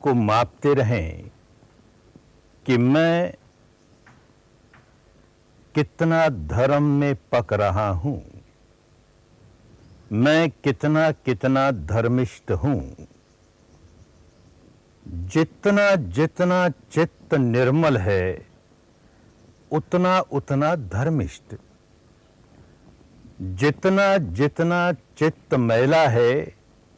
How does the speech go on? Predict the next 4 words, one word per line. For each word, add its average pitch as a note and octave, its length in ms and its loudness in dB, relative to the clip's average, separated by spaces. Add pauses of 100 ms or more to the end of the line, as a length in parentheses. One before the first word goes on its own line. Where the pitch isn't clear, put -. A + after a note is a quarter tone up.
(600)
उतना, G3 460 2
उतना D3+ 540 -2
अधार्मिक। C3 1000 -4 (1040)
बस - 500 -4